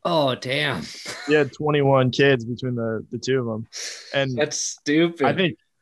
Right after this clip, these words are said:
Speaker 2: Travis Henry, eleven kids, I think, uh,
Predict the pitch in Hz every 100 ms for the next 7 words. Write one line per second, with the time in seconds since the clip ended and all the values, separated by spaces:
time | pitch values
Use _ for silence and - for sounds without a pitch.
0 | _ _ _ - - 170 147 - 143 143
1 | 123 113 110 _ _ - _ - 135 160
2 | 156 127 139 139 127 104 - - 120 117
3 | 131 117 120 117 113